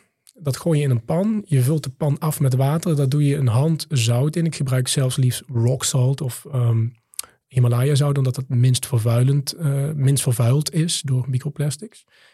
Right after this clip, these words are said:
En een beetje azijn erbij. Want die azijn die is per se nodig om de P H van het water te vergroten. Je maakt het water zuurder. Verlagen bedoel ik. Je maakt het water zuurder, waardoor de mineralen beter vrijkomen. En dat is waar je die bouillon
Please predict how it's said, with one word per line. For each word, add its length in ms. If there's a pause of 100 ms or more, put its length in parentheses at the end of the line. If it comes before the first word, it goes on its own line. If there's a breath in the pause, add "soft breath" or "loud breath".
(160 soft breath)
En 140
een 100
beetje 300
azijn 520
erbij. 440 (140)
Want 140
die 100
azijn 280
die 100
is 100
per 240
se 220
nodig 540
om 120
de 80
P 140
H 380
van 120
het 100
water 340
te 100
vergroten. 540
Je 60
maakt 180
het 100
water 420
zuurder. 540 (560 loud breath)
Verlagen 420
bedoel 180
ik. 100
Je 100
maakt 120
het 100
water 280
zuurder, 460 (360 loud breath)
waardoor 240
de 80
mineralen 500
beter 280
vrijkomen. 680
En 100
dat 140
is 80
waar 180
je 80
die 80
bouillon 400